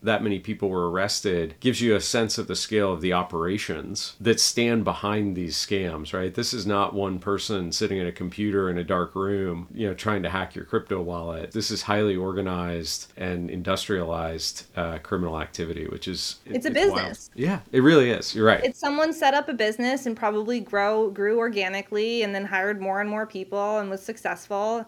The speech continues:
Speaker 2: And it's probably runs like a business.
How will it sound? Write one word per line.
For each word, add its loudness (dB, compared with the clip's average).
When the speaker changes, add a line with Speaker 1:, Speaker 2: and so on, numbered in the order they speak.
Speaker 2:
And -2
it's -6
probably 4
runs 4
like 4
a 4
business. -2